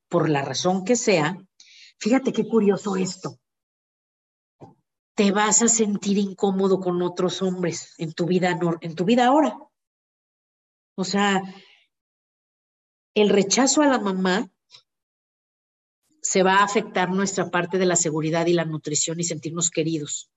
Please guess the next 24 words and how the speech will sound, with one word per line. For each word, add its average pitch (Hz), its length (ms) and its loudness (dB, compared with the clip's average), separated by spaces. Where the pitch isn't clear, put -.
y 151 100 -12
sentirnos 175 420 -4
que, 160 240 -4
que, 170 380 2
que, 160 520 0
que - 100 -6
tenemos 185 440 0
todo 190 180 2
lo 180 120 4
que, 160 160 -6
con 165 200 -2
lo 160 100 -2
que 160 100 -6
necesitamos. 151 720 -6
Y 185 140 4
rechazar 185 560 2
al 240 180 4
papá 233 760 -2
te 190 180 2
hace, 190 680 2
por 185 160 0
ejemplo, 180 420 0
estar 180 400 -2
dudoso 190 1120 2